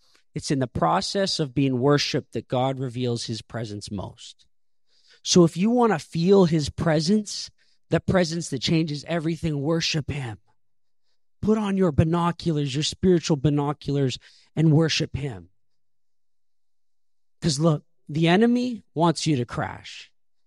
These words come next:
The enemy wants you marching in that territory that you weren't designed to go on. And he wants you doing it without this, just like the Titanic. Because with this, you can avoid all his tricks. You can avoid all his isolated narratives.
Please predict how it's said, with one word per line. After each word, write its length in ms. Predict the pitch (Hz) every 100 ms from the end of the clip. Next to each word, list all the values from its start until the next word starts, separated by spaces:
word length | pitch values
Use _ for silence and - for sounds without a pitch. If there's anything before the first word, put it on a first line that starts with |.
| _ _ -
The 100 | 165
enemy 300 | 165 202 214
wants 380 | 165 185 180 -
you 80 | 170
marching 540 | 143 143 165 - 175
in 140 | 170
that 200 | 165 143
territory 540 | - 175 160 - 147 123
that 100 | 110
you 160 | 123
weren't 220 | 135 123 110
designed 420 | 123 110 110 110
to 80 | 107
go 240 | 104 101
on. 220 | 98 98 _ _ - -
And 100 | 160
he 60 |
wants 320 | 151 170 175
you 80 | 175
doing 240 | 151 147 139
it 120 | 131
without 460 | 143 - 131 147
this, 540 | 123 113 - - - - _ _ _ _ _ -
just 240 | 160 -
like 160 | 170 160
the 80 | 143
Titanic. 800 | 151 131 - 98 90 98 - _ _ _ _ _ _ -
Because 300 | - 190 131
with 140 | 151 -
this, 260 | 196 185 -
you 140 | 175
can 160 | 175 160
avoid 420 | 127 147 151 139
all 300 | 139 143 143
his 220 | 151 127
tricks. 580 | - - 98 - - - _ _ _
You 120 | 160
can 160 | 170 160
avoid 360 | 139 131 147 147
all 320 | 143 156 160
his 220 | 165 135
isolated 640 | 139 147 - 143 127 135 123
narratives. 760 | 135 123 117 95 - - -